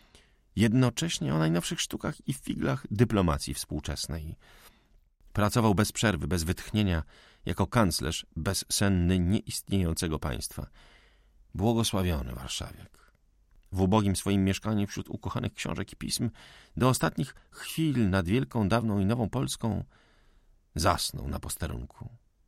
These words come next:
No a trzeci? Trzeci to Edward Abramowski, filozof i socjolog. Nowator, prekursor we wszystkich dziedzinach.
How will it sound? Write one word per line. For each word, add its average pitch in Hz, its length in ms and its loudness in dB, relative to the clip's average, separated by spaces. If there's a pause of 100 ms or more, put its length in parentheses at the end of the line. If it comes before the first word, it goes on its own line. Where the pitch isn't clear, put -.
(460)
No 151 100 6
a 160 60 4
trzeci? 214 420 -2 (760)
Trzeci 175 460 8
to 117 200 0
Edward 110 380 6 (360)
Abramowski, 98 580 6
filozof 147 520 2
i 82 60 -6
socjolog. - 460 -4 (440)
Nowator, 98 540 2 (340)
prekursor 120 800 2 (360)
we 120 120 4
wszystkich - 460 -2
dziedzinach. 65 600 -8